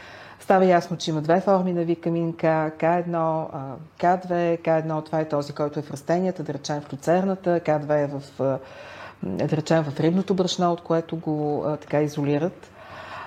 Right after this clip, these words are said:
А, и тъй като още дам, а, така, пок-, ясно е, че, а,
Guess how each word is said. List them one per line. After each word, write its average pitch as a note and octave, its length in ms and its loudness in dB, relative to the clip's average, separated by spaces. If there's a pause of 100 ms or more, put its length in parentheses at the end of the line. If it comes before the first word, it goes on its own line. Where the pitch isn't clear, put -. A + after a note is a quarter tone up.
А, F3+ 300 8
и B3+ 520 2
тъй B3 120 4
като B3 200 0
още G#3+ 340 2
дам, G3+ 420 2
а, F3+ 100 4
така, F3+ 240 0
пок-, D#3+ 580 -2
ясно G3 360 2
е, A3 80 0
че, F3+ 440 2
а, D#3+ 420 -2